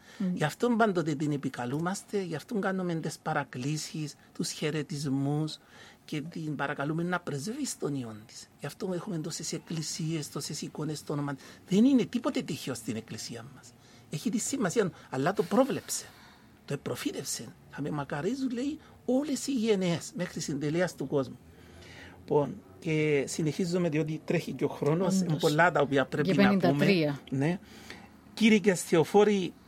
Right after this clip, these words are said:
Speaker 2: γεγονότες οι μάγοι, και ξέρετε ότι όταν, ε,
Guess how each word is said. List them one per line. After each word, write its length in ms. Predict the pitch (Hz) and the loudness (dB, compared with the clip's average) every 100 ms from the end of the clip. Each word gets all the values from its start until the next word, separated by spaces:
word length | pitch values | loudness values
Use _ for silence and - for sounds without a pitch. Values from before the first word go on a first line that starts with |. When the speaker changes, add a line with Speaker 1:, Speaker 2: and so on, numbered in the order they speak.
| - - - | -20 -20 -2
Speaker 2:
γεγονότες 680 | 165 156 156 185 170 160 - | 0 4 6 6 4 2 4
οι 40 | |
μάγοι, 400 | 139 185 214 214 | 6 6 4 -2
και 140 | - 170 | -4 -4
ξέρετε 480 | - 208 196 165 | 0 4 4 4
ότι 360 | 165 175 190 165 - - - | 0 0 -2 -4 -8 -20 -6
όταν, 400 | - 202 190 190 - | -4 4 4 4 -2
ε, 160 | - | 0